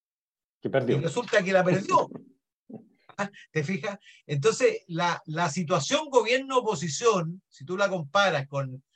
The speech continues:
Speaker 2: la situación gobierno-oposición a siete meses de iniciado el mandato, de los mandatos de los tres gobiernos anteriores, es obviamente muy, mucho más favorable a la oposición y desfavorable al, al gobierno.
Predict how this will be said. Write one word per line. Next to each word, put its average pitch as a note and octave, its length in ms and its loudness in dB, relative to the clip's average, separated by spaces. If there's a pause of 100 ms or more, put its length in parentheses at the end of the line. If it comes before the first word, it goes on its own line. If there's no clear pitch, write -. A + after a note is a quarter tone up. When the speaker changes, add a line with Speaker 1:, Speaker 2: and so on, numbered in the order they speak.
(200)
Speaker 2:
la C3 100 -8
situación C#3 460 -2
gobierno-oposición F3 1080 0 (300)
a C3 80 -4
siete F3+ 400 0
meses F#3 380 -2
de D3+ 60 -4
iniciado F3 520 2
el F3+ 60 2
mandato, D#3+ 600 -2 (120)
de D#3 120 0
los D#3 160 0
mandatos C#3+ 560 0
de B2+ 60 -2
los B2 180 -10
tres B3+ 220 2
gobiernos C#4 400 2
anteriores, C4+ 560 -4 (760)
es D#3 200 4
obviamente C#3 760 2 (180)
muy, D3 580 0 (240)
mucho D#3 400 -4
más D3 180 0
favorable C3+ 760 0 (460)
a B2 140 -8
la C3 120 -2
oposición C3 600 -2
y C#3 80 0
desfavorable C3+ 920 0
al, B2 320 -6
al B2+ 160 0
gobierno. F#3 380 -2